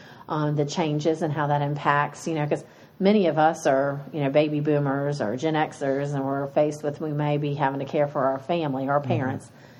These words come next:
Speaker 1: And that's, you know, something we need to look at. What can we do? You know, how can we protect them?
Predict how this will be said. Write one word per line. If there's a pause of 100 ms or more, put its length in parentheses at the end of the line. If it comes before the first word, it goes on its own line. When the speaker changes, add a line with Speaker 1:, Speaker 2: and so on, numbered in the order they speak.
(180)
Speaker 1:
And
that's,
you
know,
something
we
need
to
look
at.
What
can
we
do?
You
know,
how
can
we
protect
them?